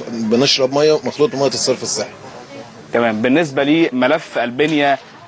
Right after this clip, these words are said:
Speaker 2: التحتية، أستاذ جمعة أبو حلف، هل هناك قصور في، آه، شبكة الصرف الصحي أم أنها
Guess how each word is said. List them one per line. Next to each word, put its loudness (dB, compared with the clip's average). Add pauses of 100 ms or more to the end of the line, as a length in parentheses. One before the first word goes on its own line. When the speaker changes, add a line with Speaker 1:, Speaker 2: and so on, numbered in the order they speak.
Speaker 2:
التحتية، 0
أستاذ 0
جمعة 2 (360)
أبو 0
حلف، -6
هل 2
هناك 2
قصور 2
في، 2 (400)
آه، 2
شبكة -2
الصرف -2
الصحي 0
أم 0
أنها 2